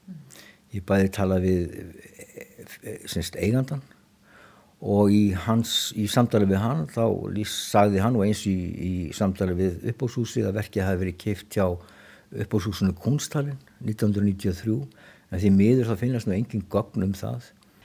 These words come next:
Speaker 1: En hér erum við komin með nokkur stikkorð, eh, sem að eru gegnumgangandi bæði í umfjöllun okkar um þetta mál og bara í öllum þínum málflutningi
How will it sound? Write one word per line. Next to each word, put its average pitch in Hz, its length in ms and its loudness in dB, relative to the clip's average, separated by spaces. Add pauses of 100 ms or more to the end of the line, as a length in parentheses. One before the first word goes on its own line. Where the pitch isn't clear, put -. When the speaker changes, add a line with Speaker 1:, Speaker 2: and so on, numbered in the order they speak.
(220)
Speaker 1:
En 196 160 -2
hér 240 300 4
erum 226 180 -2
við 226 120 -4
komin 233 340 0
með 214 300 -2
nokkur 208 280 -8
stikkorð, 240 640 -2 (160)
eh, 196 320 -2
sem 196 240 0
að 185 240 -8
eru 202 360 -2 (720)
gegnumgangandi 226 920 0
bæði 214 360 -2
í - 60 -2
umfjöllun 208 460 -2
okkar 214 440 -6
um 220 160 0
þetta 214 240 -8
mál 202 340 -2 (640)
og 202 360 0 (120)
bara 190 200 0
í 196 160 0
öllum 202 280 -2
þínum 190 480 -4
málflutningi 185 840 -4